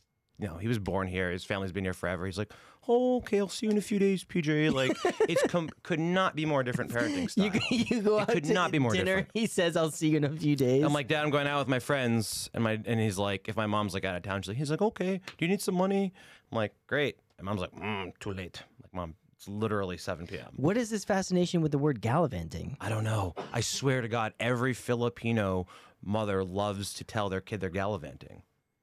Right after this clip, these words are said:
Speaker 1: whether they're ten or they're forty.
Speaker 2: So if you come home past curfew, you're thirty-six years
Speaker 1: I'm
Speaker 2: old.
Speaker 1: gallivanting.
Speaker 2: What does she do? What's your punishments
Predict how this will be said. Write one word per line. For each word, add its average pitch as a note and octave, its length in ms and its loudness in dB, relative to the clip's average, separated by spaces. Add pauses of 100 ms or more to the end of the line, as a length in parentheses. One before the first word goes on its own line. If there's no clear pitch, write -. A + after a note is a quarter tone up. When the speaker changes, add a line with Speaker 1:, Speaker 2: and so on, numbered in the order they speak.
(240)
Speaker 1:
whether A2+ 260 0
they're G2+ 200 0
ten A#2 400 -2
or G2+ 100 -2
they're F#2 100 -4
forty. F2 420 -8 (580)
Speaker 2:
So D#3 320 2 (120)
if C#3 180 2
you D#3 160 6
come D3+ 240 2
home C#3 200 4
past B2+ 320 2
curfew, A#2 420 2
you're A2 260 4
thirty-six A2+ 760 0
years A2+ 40 2
Speaker 1:
I'm A#2 80 2
Speaker 2:
old. A2 60 2
Speaker 1:
gallivanting. F2 720 -2 (720)
Speaker 2:
What B2+ 140 2
does C#3 100 2
she C#3 100 0
do? D3+ 160 4
What's G2+ 220 0
your A2 60 2
punishments G2+ 680 -2